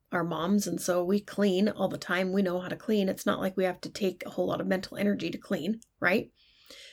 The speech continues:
And so I just would pop my earbuds in, and before I knew it,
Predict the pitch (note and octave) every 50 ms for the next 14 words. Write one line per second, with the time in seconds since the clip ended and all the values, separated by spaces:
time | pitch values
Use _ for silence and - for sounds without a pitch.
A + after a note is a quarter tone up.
0 | - - - G#3+ G3+ - - G3+ G3 F#3+ F#3 F3+ F3+ - _ _ - - G3 G3
1 | A3+ - - - - - _ _ _ _ - G#3 F#3+ F#3 - - - F#3+ - G#3
2 | F#3+ F3 - F#3+ F#3+ F#3 G3+ G3+ G3 A#3 A3+ B3 B3 A#3 F#3 E3+ F3+ - - -
3 | - - _ _ - G3+ F3+ - - F#3+ F#3 F3+ F3+ F#3 F#3+ F#3+ G#3+ B3+ C#4+ C#4
4 | - -